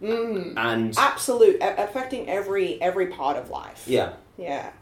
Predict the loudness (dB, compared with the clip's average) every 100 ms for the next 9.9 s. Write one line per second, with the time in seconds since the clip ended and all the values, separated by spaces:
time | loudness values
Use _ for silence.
0 | -20 -14 -10 -6 -4 -2 -2 2 2 6
1 | 6 6 0 -4 -6 -8 -12 -12 0 2
2 | 2 0 2 4 4 2 4 4 4 2
3 | 0 -6 -8 -6 -6 -6 -6 -6 -6 -6
4 | -10 -12 -10 -12 -14 -14 -4 -2 -2 -6
5 | -20 _ -20 -20 -20 -20 -20 -20 -18 -2
6 | 2 2 0 -2 -2 -6 -6 -4 -2 -2
7 | -2 -6 -8 -6 -2 0 2 0 2 2
8 | 4 2 0 0 0 -2 -4 -2 -2 0
9 | -2 0 2 2 0 -6 -4 -2 -2